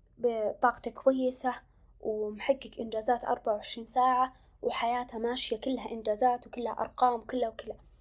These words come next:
فهذا الشيء ص-، متعب جدا،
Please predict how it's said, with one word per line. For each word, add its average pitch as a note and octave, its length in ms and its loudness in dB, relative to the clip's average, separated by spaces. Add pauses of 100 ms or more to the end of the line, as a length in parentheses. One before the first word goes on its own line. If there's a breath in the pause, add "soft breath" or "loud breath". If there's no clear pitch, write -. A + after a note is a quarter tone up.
(580 soft breath)
فهذا D#4+ 300 4
الشيء F4 400 4
ص-، - 160 -4 (200)
متعب C#4 500 2
جدا، D#4 400 0